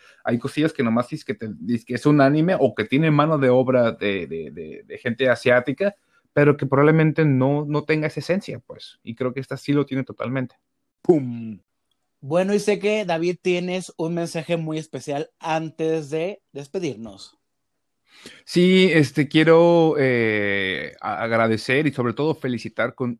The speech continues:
Speaker 1: un, pues, con todo, to-, tal cual, con todo mi corazón a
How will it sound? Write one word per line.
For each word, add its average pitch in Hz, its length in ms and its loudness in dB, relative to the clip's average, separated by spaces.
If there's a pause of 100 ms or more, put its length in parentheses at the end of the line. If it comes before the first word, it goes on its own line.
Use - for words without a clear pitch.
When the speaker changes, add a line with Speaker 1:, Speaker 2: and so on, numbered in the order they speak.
Speaker 1:
un, 143 960 -6
pues, - 180 -20 (240)
con 117 180 -2
todo, 139 260 4
to-, 123 240 -8
tal 127 180 0
cual, 135 160 0
con 117 140 -2
todo 127 180 2
mi 123 100 -2
corazón 120 460 -4 (540)
a 110 500 2